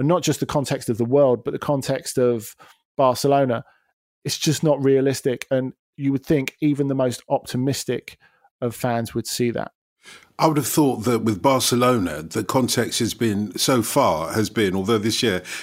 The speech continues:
Speaker 2: clearly will be different, but the context has been, "I'm going to be the president that keeps Lionel Messi at this club.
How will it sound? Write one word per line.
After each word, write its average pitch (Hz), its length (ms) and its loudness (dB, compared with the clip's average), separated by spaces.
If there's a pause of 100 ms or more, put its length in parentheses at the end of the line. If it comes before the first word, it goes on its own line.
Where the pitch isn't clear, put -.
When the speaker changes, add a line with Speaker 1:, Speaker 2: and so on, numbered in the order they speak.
(200)
Speaker 2:
clearly 127 300 2
will 104 160 0
be 98 100 -2
different, 90 480 -2
but 95 140 -2
the - 60 -6
context 117 520 0
has 107 140 0
been, 98 360 0 (440)
"I'm 147 540 2 (140)
going 123 360 4
to 123 160 0
be 113 400 4
the 101 140 -2
president 98 760 0
that 104 240 -4
keeps - 640 -2
Lionel 107 440 0
Messi 101 600 -2 (280)
at 92 200 -4
this 95 260 -2
club. 80 400 -4